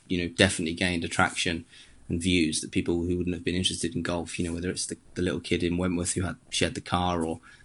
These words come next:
the comedian at Abu Dhabi, you know, these types of videos, great, you know, and the players have got to be able to laugh at themselves the way they did, and, and they did, so it's really good. Um,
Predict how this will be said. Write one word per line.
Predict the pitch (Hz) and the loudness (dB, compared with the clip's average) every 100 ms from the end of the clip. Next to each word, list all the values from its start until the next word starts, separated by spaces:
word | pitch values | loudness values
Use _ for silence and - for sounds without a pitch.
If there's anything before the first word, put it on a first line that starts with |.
| - | -12
the | |
comedian | - 92 90 87 90 | -2 2 4 2 0
at | |
Abu | 90 90 | 0 2
Dhabi, | 95 95 90 | 4 2 2
you | 87 | 0
know, | 90 | 2
these | 98 98 | 2 4
types | 87 80 | 2 0
of | 80 | 0
videos, | 95 87 76 76 - - - - - - | 0 2 0 -2 -6 -10 -16 -20 -20 0
great, | 98 85 73 - | 4 4 4 0
you | |
know, | 87 82 | -2 0
and | 85 | -2
the | - | 2
players | 98 82 82 | 4 4 0
have | 87 | -2
got | 85 | -2
to | 62 | 0
be | 80 | -2
able | 80 | -4
to | - | -4
laugh | 82 82 76 | -2 -2 -4
at | |
themselves | 76 - 87 87 - | -6 -2 -2 -4 -4
the | 95 | -6
way | 87 | -6
they | 85 | -4
did, | 90 85 | -4 -4
and, | 85 | -8
and | 87 90 | -12 -12
they | |
did, | 85 92 - | -4 -2 -2
so | - 87 | -4 -4
it's | - - - 117 | -8 -16 -16 -2
really | 113 95 | 2 2
good. | 82 82 76 - - - - - - | 2 -2 -2 -12 -20 -20 -20 -20 -4
Um, | 104 92 92 92 | 0 2 2 0